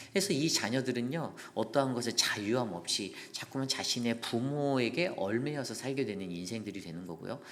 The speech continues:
부모가 가지고 있는 테두리와 그 형틀대로, 그 짜임새대로 자녀들이 양육되어질 때가 굉장히 많다라는 거예요.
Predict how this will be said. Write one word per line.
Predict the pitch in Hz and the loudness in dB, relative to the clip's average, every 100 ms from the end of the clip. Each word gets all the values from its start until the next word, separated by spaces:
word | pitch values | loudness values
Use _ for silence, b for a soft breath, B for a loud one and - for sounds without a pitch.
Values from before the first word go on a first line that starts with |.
| B B - | B B -2
부모가 | 120 143 170 | 0 2 2
가지고 | 185 117 110 135 131 | 2 2 2 4 4
있는 | 127 123 | 2 0
테두리와 | - 156 165 139 117 92 - | -4 -2 -2 -2 -2 -2 -4
그 | 117 | -6
형틀대로, | - 170 196 - 196 156 117 170 123 - B B B 117 | -2 -2 -2 -2 -2 0 2 2 2 0 B B B -4
그 | - 120 | -2 0
짜임새대로 | 151 147 190 196 202 175 151 | 0 2 0 0 0 0 0
자녀들이 | 143 101 110 110 101 | 0 0 -2 -2 -4
양육되어질 | 85 101 139 175 - 160 - 120 | -4 -2 -2 -2 0 0 0 -4
때가 | 113 101 92 | -4 -4 -4
굉장히 | 110 120 143 | -2 -2 -2
많다라는 | 107 82 - 117 95 | -4 -8 -8 -10 -12
거예요. | - | -16